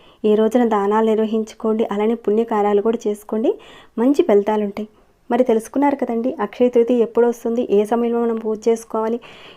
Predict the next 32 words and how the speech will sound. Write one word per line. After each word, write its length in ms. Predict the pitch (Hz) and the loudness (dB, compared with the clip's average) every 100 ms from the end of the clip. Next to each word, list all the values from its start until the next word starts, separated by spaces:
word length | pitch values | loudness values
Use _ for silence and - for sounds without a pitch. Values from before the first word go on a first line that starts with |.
| - | -4
ఇలాంటి 220 | 214 214 214 | -2 -2 -6
విషయాలన్నీ. 500 | 208 226 226 226 311 494 - - - - | -6 -4 -2 0 0 -2 -8 -20 -12 -4
అలానే 280 | 226 262 277 262 - | 0 2 2 0 -4
అక్షయ 260 | 208 277 294 | -2 -2 0
తృతీయ 240 | 277 269 262 | 2 2 4
రోజున 200 | 254 262 254 | 4 2 0
చేసుకునే 420 | 233 - 240 233 247 - _ 226 | -4 -2 -2 -2 -6 -14 _ 0
పరిహారాల 500 | 220 247 277 247 220 | 2 2 2 2 0
గురించి 240 | 214 208 208 | 0 -2 -2
కూడా 120 | 226 302 | 0 2
మరో 160 | 214 214 214 | 2 4 2
వీడియోలో 280 | 214 240 269 | 2 2 2
మనం 140 | 214 208 | 0 -2
తెలుసుకుందామండి. 720 | 202 - 214 214 208 208 277 480 - _ _ | -4 -4 -2 -2 0 0 0 -2 -6 _ _
ఇక 120 | 254 262 | -2 2
ఈ 40 | 240 | 2
వీడియోని 240 | 240 254 | 2 2
ఇంతటితో 300 | 240 233 240 226 | 2 -2 -2 -2
ముగిస్తున్నాను. 600 | 226 240 - 247 233 339 - - | -2 -4 -4 -4 -2 -2 -4 0
ఈ 60 | 202 | 2
వీడియోకి 300 | 202 220 220 208 | 4 2 2 0
లైక్ 160 | 196 - | 0 -2
చేయని 200 | 208 208 | 2 2
వారు 160 | 208 202 | 2 2
ఎవరైనా 320 | 196 202 214 208 | 2 2 2 2
ఉంటే 220 | 208 277 370 - - 214 | 0 0 -4 -6 -6 -4
లైక్ 200 | 196 202 | -2 -2
ఇవ్వండి. 300 | 196 202 277 403 - - - - _ - 214 | 0 2 2 0 -6 -20 -20 -20 _ -8 -6
సబ్స్క్రైబ్ 380 | 208 - 214 214 214 | -6 -2 -2 0 0
కాని 180 | 208 208 | 2 2
వారు 240 | 208 233 415 - _ - | 0 0 -2 -2 _ -8
సబ్స్క్రైబ్ 400 | 208 - 208 | -8 -2 -2